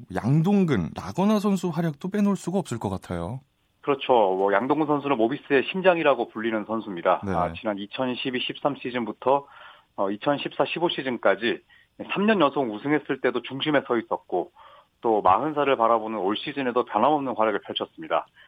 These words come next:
Speaker 2: 또 함지훈 선수 역시도 제 몫을 해냈고, 어, 그 당시, 예, 앞서 언급했던 그 삼 연패에 앞장섰던 라거나 선수가 또 현대모비스로 돌아왔잖아요.
Speaker 1: 네.
Speaker 2: 아, 올 시즌에도 변함없는 활약을 펼치면서,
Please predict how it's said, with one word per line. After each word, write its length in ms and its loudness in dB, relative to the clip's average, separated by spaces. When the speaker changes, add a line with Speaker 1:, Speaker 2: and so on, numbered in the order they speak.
Speaker 2:
또 80 -6
함지훈 400 0
선수 240 2
역시도 300 0
제 100 -4
몫을 280 -2
해냈고, 460 -2
어, 180 4
그 180 0
당시, 640 0
예, 60 -6
앞서 380 2
언급했던 680 -2
그 240 -6
삼 100 2
연패에 240 4
앞장섰던 600 0
라거나 380 2
선수가 560 0
또 80 -2
현대모비스로 960 0
돌아왔잖아요. 640 2
Speaker 1:
네. 340 -2
Speaker 2:
아, 80 0
올 180 2
시즌에도 480 -2
변함없는 580 2
활약을 300 -2
펼치면서, 720 -2